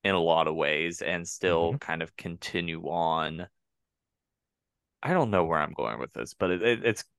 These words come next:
Speaker 2: You're touching on my
Speaker 1: it's pretty much
Speaker 2: thesis.
Speaker 1: that.
Speaker 2: Yeah.
Speaker 1: Yeah,
Speaker 2: I mean,
Speaker 1: yeah. He, he, he's, he's, he's basically trying to maintain his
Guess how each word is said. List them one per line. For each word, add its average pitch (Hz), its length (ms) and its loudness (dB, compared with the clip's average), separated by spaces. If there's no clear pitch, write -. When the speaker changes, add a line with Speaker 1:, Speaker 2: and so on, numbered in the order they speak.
Speaker 2:
You're 123 160 2
touching 185 320 2
on 165 100 2
my 143 60 8
Speaker 1:
it's 135 100 8
pretty 233 200 12
much 208 160 10
Speaker 2:
thesis. 202 140 4
Speaker 1:
that. 110 160 8
Speaker 2:
Yeah. 170 260 4
Speaker 1:
Yeah, 185 220 12
Speaker 2:
I - 40 10
mean, 92 80 4
Speaker 1:
yeah. 127 240 10
He, 123 720 8
he, 131 60 -2
he's, 117 480 -2
he's, 107 500 2
he's 117 240 4
basically 123 680 4
trying 95 280 2
to 90 60 0
maintain 90 520 0
his 90 240 -8